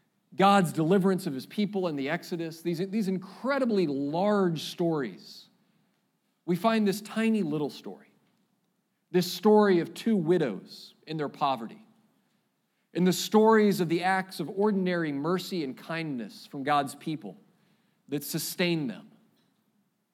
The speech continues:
And then we see by the end of Ruth that this tiny little story of two easily forgotten women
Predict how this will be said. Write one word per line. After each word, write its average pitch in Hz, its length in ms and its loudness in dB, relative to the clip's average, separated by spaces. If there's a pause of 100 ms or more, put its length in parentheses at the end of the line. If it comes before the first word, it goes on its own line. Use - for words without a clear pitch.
(200)
And 180 100 2
then 202 120 6
we 190 80 4
see 220 340 2
by 185 160 4
the 165 160 0
end 185 160 0
of 147 140 -2
Ruth 107 340 -8
that 175 140 -8
this 180 180 -4
tiny 254 460 -2
little 180 260 2
story - 540 -10 (880)
of 151 160 -10
two 233 440 4
easily 208 480 2
forgotten 147 540 -2
women 110 280 -8